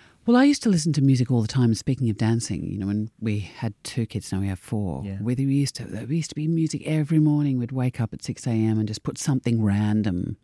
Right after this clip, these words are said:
Speaker 1: on, and we just, we'd, all of us would dance around the house. And then, of course, as they get older, they have to go to a thing called school, you know, and then you have to
Speaker 2: <laughs>
Speaker 1: do a thing called a job.
Speaker 2: Do they, though?
Speaker 1: <laughs> Do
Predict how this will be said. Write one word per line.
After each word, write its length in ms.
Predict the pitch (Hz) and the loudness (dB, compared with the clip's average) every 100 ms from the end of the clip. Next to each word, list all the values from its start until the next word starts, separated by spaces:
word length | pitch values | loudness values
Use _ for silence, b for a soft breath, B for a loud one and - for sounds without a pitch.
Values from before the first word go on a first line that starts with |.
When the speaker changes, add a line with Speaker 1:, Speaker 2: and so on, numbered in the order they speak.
| _ - | _ -4
Speaker 1:
on, 360 | 107 90 95 B B B _ | -4 -2 -4 B B B _
and 240 | 120 107 107 | 0 0 0
we 80 | 110 | -2
just, 260 | 120 - - | -4 -6 -2
we'd, 160 | 135 135 | 0 2
all 240 | 143 139 156 | 2 4 4
of 80 | |
us 100 | 120 | 0
would 100 | - | -4
dance 280 | 101 101 - | -4 -4 -4
around 100 | 101 | -4
the 60 | 98 | -2
house. 280 | 131 135 - B B B B | -2 -4 -8 B B B B
And 140 | - 147 | 0 2
then, 80 | 127 | 2
of 60 | |
course, 240 | - 117 - | 0 -4 -4
as 80 | 110 | -6
they 120 | 104 | -6
get 180 | 107 - | -6 -2
older, 480 | 120 151 143 139 131 | 0 2 2 0 0
they 80 | |
have 160 | 107 113 | -2 -4
to 140 | - | -6
go 120 | - 101 | -4 -2
to 80 | |
a 60 | 98 | -2
thing 220 | - 101 | 0 -2
called 240 | - 95 - | 0 -4 -4
school, 720 | - - 104 98 104 101 110 _ _ - - | -4 -2 0 2 2 0 -4 _ _ -10 -2
you 80 | 104 | 0
know, 240 | 95 110 | 0 -2
and 100 | - | -4
then 120 | 101 | -2
you 100 | 101 | -2
have 240 | 101 107 - | -4 -6 -6
to 140 | 113 | -8
Speaker 2:
<laughs> 420 | 98 120 - - | -8 -10 -14 -10
Speaker 1:
do 140 | - 113 | -4 -2
a 40 | |
thing 220 | 113 110 | -2 -2
called 160 | 104 110 | -2 -4
a 60 | 107 | -4
job. 260 | - 104 | -2 0
Speaker 2:
Do 140 | 98 - | 2 4
they, 180 | 415 | 4
though? 180 | 403 392 | 4 4
Speaker 1:
<laughs> 0 | |
Do 260 | 392 392 | 6 4